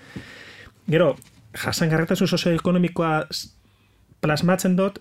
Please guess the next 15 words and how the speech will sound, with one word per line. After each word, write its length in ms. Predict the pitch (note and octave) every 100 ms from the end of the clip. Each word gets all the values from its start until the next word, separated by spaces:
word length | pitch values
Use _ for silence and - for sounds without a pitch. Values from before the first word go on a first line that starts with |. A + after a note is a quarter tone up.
| - -
ez 120 | C#3+
dut 180 | F#3 E3+
ikertzen 500 | D3 F3+ - C#3+ C#3
gehiago, 460 | F3 E3+ G3+ G3+ - _
irakurketa 540 | - D#3 D3+ G#3 D3 C#3
bat 100 | C#3
garatzen 360 | C3 D3 D3 C#3+
dugu 240 | C#3+ E3
hemen, 300 | D#3+ F3+ G#3+
eta 560 | D#3 B2+ B2 B2+ B2 - _ _ _ -
zerra 200 | - C#3+
jasangarritasun 640 | D#3+ D#3 D3 D3 D3 C#3
sozioekonomikoa, 960 | - C#3+ D3 C#3+ D#3+ D3+ D3 D3 D3+ - - _ - -
ba, 300 | C3+ B2 B2
ulertuta 580 | D3 E3 G3 A3 D#3